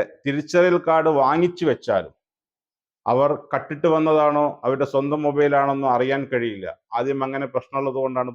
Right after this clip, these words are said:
പോലീസ് നിർദ്ദേശപ്രകാരം അവരുടെ തിരിച്ചറിയൽ കാർഡ് വാങ്ങിച്ചു വെക്കുന്നത്. അങ്ങനെ പിന്നീടും അത് കളവ് മൊബൈൽ ഫോണാണെന്ന് അറിഞ്ഞാൽ പോലും ഈ പ-, പണം കൊടുത്ത് വാങ്ങിച്ച മൊബൈൽ കടക്കാർക്ക് അതിൻ്റെ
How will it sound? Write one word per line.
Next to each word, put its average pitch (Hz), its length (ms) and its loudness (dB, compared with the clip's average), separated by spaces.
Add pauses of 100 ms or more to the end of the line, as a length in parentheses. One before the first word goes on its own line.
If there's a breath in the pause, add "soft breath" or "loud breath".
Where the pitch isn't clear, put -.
പോലീസ് 123 340 -8
നിർദ്ദേശപ്രകാരം 117 840 -4 (100)
അവരുടെ 113 340 -4 (460)
തിരിച്ചറിയൽ 123 580 -2
കാർഡ് 117 260 0
വാങ്ങിച്ചു 107 380 -8
വെക്കുന്നത്. 87 400 -12 (720)
അങ്ങനെ 165 440 2
പിന്നീടും 190 420 2 (200)
അത് 160 100 2 (120)
കളവ് 156 300 4 (540)
മൊബൈൽ 151 420 0
ഫോണാണെന്ന് 156 540 2
അറിഞ്ഞാൽ 139 300 0 (100)
പോലും 104 300 0 (560)
ഈ 151 100 0 (140)
പ-, 151 220 2
പണം 147 300 2
കൊടുത്ത് 175 320 2 (100)
വാങ്ങിച്ച 139 400 -2 (360)
മൊബൈൽ 123 260 0 (100)
കടക്കാർക്ക് 123 600 0
അതിൻ്റെ 120 220 -6